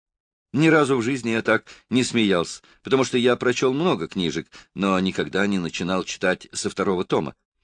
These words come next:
А он мне опять: «Вот вам первые тома, а вот вторые. Который том должны читать господа офицеры, они уж сами знают».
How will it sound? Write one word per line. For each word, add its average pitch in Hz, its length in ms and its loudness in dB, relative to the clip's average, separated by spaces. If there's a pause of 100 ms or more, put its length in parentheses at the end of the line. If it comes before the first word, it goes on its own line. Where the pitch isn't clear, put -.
(160)
А 80 120 -2
он 160 180 0
мне 143 120 -2
опять: 92 420 -2 (360)
«Вот 110 360 2
вам 190 220 2
первые 143 600 4
тома, 113 520 0 (260)
а 95 200 2
вот 165 260 4
вторые. 113 800 2 (680)
Который 123 640 4
том 123 400 2
должны 95 400 0
читать 104 380 -4
господа 85 400 -6
офицеры, 196 600 0 (220)
они 95 320 0
уж 190 200 -2
сами 60 420 -12
знают». 65 520 -14